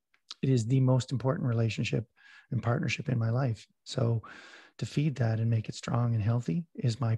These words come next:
primary purpose, to make that work. It comes ahead of all the other stuff.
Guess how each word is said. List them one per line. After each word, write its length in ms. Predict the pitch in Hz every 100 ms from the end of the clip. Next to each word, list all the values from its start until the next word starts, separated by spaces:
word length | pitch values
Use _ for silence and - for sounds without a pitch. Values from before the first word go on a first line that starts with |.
| -
primary 580 | - 139 135 131 120 117
purpose, 580 | - 135 - 156 - - _ _ -
to 80 | 131
make 180 | 123
that 220 | - - -
work. 300 | 135 - - _ - - -
It 60 | -
comes 200 | 139 123
ahead 180 | 127 127
of 120 | 127
all 140 | 127
the 100 | 120
other 160 | 120 127
stuff. 320 | - 143